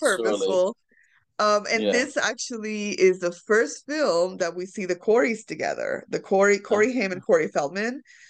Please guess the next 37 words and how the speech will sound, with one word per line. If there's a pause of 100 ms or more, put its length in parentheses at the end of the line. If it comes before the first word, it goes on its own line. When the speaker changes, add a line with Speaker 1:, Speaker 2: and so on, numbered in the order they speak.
(140)
Speaker 1:
ended
up
doing
a
ton
of
movies
together,
um,
in
the
Speaker 2:
Oh,
Speaker 1:
eighties
and
Speaker 2:
really?
Speaker 1:
nineties.
So
they,
they
became
known
as
the
Coreys. (360)
Speaker 2:
The
Coreys.
Speaker 1:
Um,
Speaker 2:
Oh.
Speaker 1:
so
this
is
the (160)
first
film
they
did
together.